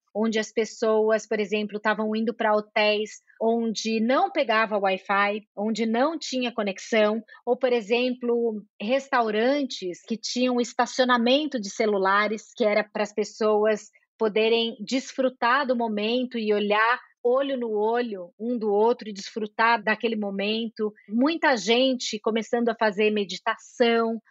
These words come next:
muita gente começando a fazer mindfulness, muita gente começando a olhar pro mundo interior, a querer desconectar. E, na verdade, isso é o que tá acontecendo agora.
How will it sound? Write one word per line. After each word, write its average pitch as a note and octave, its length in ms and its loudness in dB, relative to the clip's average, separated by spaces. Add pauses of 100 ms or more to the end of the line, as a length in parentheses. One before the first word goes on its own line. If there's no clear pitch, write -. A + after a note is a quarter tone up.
(120)
muita B3 340 2
gente A3+ 280 0
começando G#3+ 500 0
a G3+ 60 2
fazer G#3 340 0
mindfulness, A3 920 0 (180)
muita C4 320 2
gente A#3+ 640 -2
começando A#3+ 560 0
a A3+ 80 2
olhar G#3+ 380 2
pro A3 160 -2
mundo A#3 240 2
interior, A3+ 760 0 (200)
a A#3 80 0
querer C4+ 320 0
desconectar. C#4 1040 -2 (240)
E, B3 80 4
na C4 120 2
verdade, A#3+ 600 0
isso C#4 160 -6
é D4+ 40 0
o D4 40 -6
que - 100 -16
tá D4 100 -2
acontecendo D4+ 580 -6
agora. E3+ 400 0